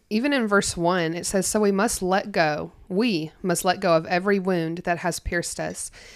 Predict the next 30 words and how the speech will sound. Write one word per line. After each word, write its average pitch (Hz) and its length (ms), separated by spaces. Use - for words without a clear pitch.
and 185 160
the 165 80
sin 196 300
that 170 160
we 175 280
so - 340
easily 180 340
fall 160 280
into." 180 360
Well, 196 100
how 214 220
do 233 80
you 233 180
let 196 300
go 185 320
of 180 220
those 165 260
wounds? 180 320
How 208 220
do 208 80
you 202 440
be 185 120
healed 226 540
from 202 460
the 175 100
things 185 280
that 170 100
have 165 220
pierced - 440
you? 196 220